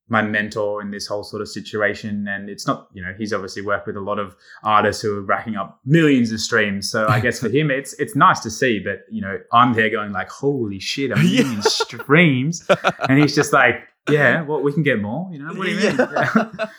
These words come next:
Speaker 2: <laughs> Wanna get a coffee? It's another day in the
Speaker 1: Come on,
Speaker 2: office.
Speaker 1: man.
Speaker 2: Yeah.
Speaker 1: Exactly, exactly.
Speaker 2: <laughs> Um, I know that you're also doing a bit of management, um, with Gallery Rex. It, like, I'm
Speaker 1: Mm.
Speaker 2: assuming that a lot of what you're learning at Gallery Rex, you're taking over to Eclectic as well, so that you can,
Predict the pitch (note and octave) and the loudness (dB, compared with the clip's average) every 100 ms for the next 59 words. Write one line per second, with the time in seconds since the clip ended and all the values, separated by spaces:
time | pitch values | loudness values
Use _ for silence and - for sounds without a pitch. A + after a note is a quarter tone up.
0 | G3+ - B3 F#3 E3 D#3 D3+ C#3+ D#3+ D#3 | -12 -8 -6 -2 -2 0 -2 0 -2 -2
1 | F3+ G3 F#3 - A#2 A#2+ A#2+ A#2 B2 A#2+ | -6 -10 -12 -6 -4 -4 -4 -2 0 4
2 | - D3 A2 G#2 A#2+ D3 D#3+ F3+ F3 E3 | 6 6 4 2 -2 -2 -4 2 4 4
3 | G3 - A2+ A2 A#2+ C#3+ D3 - F#2+ A#2+ | 2 2 -8 -10 -8 -6 -6 -8 -12 -12
4 | - - - - - - - G3+ - A2+ | -16 -14 -14 -12 -14 -14 -6 -4 0 2
5 | A2 G#2 - - B2 C3+ D3+ - B2+ G2 | 2 0 -4 -6 2 2 2 0 -2 -4
6 | - _ G#2 G2+ G2+ F#2+ E2+ E2+ D#2+ D#2+ | -6 _ -4 -4 -2 -2 -2 -4 -4 -6
7 | F2 - D2 - _ E2+ D#2 D#2+ E2+ F2 | -8 -10 -12 -16 _ -6 -4 -4 -4 -4
8 | D#2+ D#2 C2+ G1+ - - - - _ B2 | -4 -6 -8 -10 -14 -18 -20 -20 _ -2
9 | - B2 B2 A#2+ B2+ C#3 - D3+ A3+ A3 | 0 0 2 2 2 2 0 0 0 -2
10 | - A2 G2+ G2+ G#2 - - _ G2+ A2 | -2 0 0 -2 -4 -8 -20 _ 0 0
11 | A2 F#2+ F2+ G2 E2+ F2 F2 E2+ D2 D2 | 2 -2 -2 -4 -4 -4 -4 -4 -6 -8
12 | - F#2+ E2+ F#2+ F2+ F#2 E2+ D2+ F2 D#2 | -6 -4 -4 -4 -4 -4 -6 -6 -6 -8
13 | D#2 - E2+ D2+ - D#2+ - D2+ - D#2+ | -10 -8 -6 -6 -8 -10 -12 -16 -10 -8
14 | D2+ - D#2 - E2 D#2+ D2 | -8 -8 -10 -10 -10 -8 -8